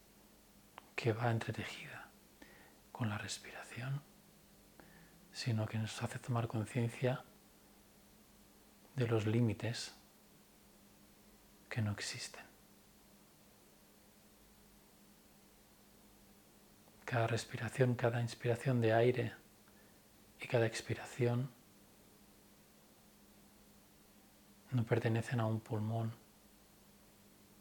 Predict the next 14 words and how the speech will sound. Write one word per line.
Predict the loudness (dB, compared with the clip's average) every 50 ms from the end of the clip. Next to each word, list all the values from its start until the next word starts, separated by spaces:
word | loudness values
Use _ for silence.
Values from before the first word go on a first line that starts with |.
| -20 -20 -18 -8 -2
o | 0 2
a | 2
un | 4 2
mundo | 2 2 2 2 0 0
ahí | -2 -4
fuera. | -4 -4 -2 -2 -2 -2 -6 -6 -10 -14 -20 -20 -20 -20 -20 -20 -20 -20 -20 -20 -20 -20 -20 -20 -20 -20 -20 -20 -20 -20 -20 -20 -20 -20 -20 -20 -20 -20 -20 -20 -20 -20 -20 -20 -20 -20 -20 -20 -16 -8
Esos | -6 -4 -2 -2 -2 -2
son, | 0 0 0 0 0 0 -2 -4 -8 -14 -20 -20 -20 -20 -20 -20 -20 -18 -12
eso | -8 -2 0 2
vuelven | 4 6 8 8 8 6 4 0
a | -2 -4
ser | -2 2 2 2 2 0 -8 -20 -20 -20 -20 -20 -20 -20 -20 -20 -20 -20 -20 -20 -20 -20 -20 -20 -20 -20 -20 -20 -20 -20 -20 -18 -8
construcciones | -4 -4 -4 -2 -2 -4 -6 -4 -2 -2 0 2 2 2 2
mentales | 2 0 0 2 2 2 2 2 2 -2 -4 -8 -14